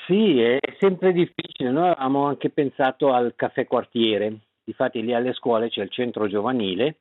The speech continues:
e tutti i martedì avevamo organizzato un caffè quartiere dove le persone potevano venire, bere un caffè, scambiare quattro chiacchiere. Era anche per entrare in contatto con le persone, perché sennò non è che si entra molto in contatto.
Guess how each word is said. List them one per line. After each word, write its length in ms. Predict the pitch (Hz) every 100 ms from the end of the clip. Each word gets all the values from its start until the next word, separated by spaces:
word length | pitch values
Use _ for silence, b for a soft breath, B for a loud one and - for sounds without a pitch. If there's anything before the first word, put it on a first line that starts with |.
| _ _ -
e 120 | 110
tutti 260 | - 165 160
i 40 |
martedì 680 | 135 131 - 165 131 139 170
avevamo 300 | 117 117 143
organizzato 640 | 147 139 135 120 120 113 104
un 80 |
caffè 260 | - 104 113
quartiere 520 | - 107 104 123 110
dove 460 | 92 101 101 98 95
le 140 | 98
persone 300 | - 101 139
potevano 280 | 107 101 98
venire, 340 | 95 123 123
bere 180 | 87 104
un 100 | 95
caffè, 360 | - 92 - 117
scambiare 340 | 101 92 98
quattro 320 | - 104 - 101
chiacchiere. 460 | - 120 - 98
Era 240 | - 151 165
anche 320 | 170 165 196
per 400 | - 139 139 151
entrare 460 | 151 135 151 156 156
in 80 | 127
contatto 580 | 127 110 147 156 -
con 120 | 107 113
le 100 | 98
persone, 460 | 85 - 110 98
perché 260 | 127 120 160
sennò 240 | 190 226
non 220 | 117 120 147
è 80 |
che 140 | 160 127
si 100 | 127
entra 220 | 117 110
molto 300 | 107 113 107
in 80 | 104
contatto. 600 | 104 101 - 87 - -